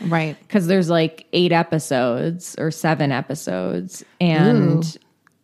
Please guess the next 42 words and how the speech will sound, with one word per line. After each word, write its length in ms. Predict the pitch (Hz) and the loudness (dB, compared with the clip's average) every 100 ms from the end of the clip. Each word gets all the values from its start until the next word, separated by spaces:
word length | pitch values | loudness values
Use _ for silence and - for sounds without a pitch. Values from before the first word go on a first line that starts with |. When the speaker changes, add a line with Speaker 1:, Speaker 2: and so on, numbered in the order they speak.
| _ - | _ 0
Speaker 2:
it's, 420 | 196 196 - - - _ _ _ _ _ _ _ _ _ _ _ | 0 0 -8 -16 -20 _ _ _ _ _ _ _ _ _ _ _
it's 180 | 196 180 | -4 0
interesting. 880 | 180 170 151 147 - - - 190 196 - - - | 2 2 0 -4 -10 -6 -2 -2 -4 -8 -18 -6
It's 140 | 180 | -4
good. 400 | 175 170 131 165 | 0 0 0 -4
It's 120 | 165 | -4
a 40 | 170 | -2
good 220 | 170 160 | -2 -2
show. 100 | - | -2
Speaker 1:
I've 160 | 208 196 | 0 2
heard 180 | 220 | 2
it's 200 | 220 185 | 2 -2
good. 240 | - 180 160 | -2 0 0
I 80 | 160 | 0
just 360 | 170 - - | -2 -6 -10
haven't 300 | - 170 160 | -4 -2 -2
started. 500 | 160 156 147 147 147 160 | -4 -4 -2 -2 -4 -2
I 140 | 202 | 2
always 220 | 214 220 | 4 2
forget 320 | - 180 165 - | 0 -2 -2 0
to 200 | 160 - - - - - _ - | -2 -2 -12 -20 -20 -20 _ -4
Apple 280 | 156 170 | -2 -2
T 220 | 151 151 147 | -4 -4 -4
V 440 | 143 151 151 170 _ _ _ _ _ _ - | -4 -4 -8 -8 _ _ _ _ _ _ -4
'cause 180 | 185 | 2
it's 120 | 185 185 | 2 2
on 100 | 170 | 0
Apple, 340 | 151 147 147 | -2 -4 -4
right? 320 | 139 151 170 - | -2 -2 -4 -4
Speaker 2:
It's 140 | 208 208 | -2 0
on 140 | 190 | 2
Apple. 420 | 180 165 160 151 - | 0 0 -2 -2 0
There, 120 | 220 226 | 2 4
I 100 | 247 | 4
watched 380 | 240 269 - | 4 2 2
another 440 | 294 220 180 202 202 | 2 4 4 2 2
Apple 300 | 190 180 202 | 0 0 -4
T 220 | - 208 | -2 -2
V 140 | 208 | 0
show 240 | 208 233 233 | 0 0 0
that 160 | 196 147 | 0 0
was 260 | 180 165 | 0 -2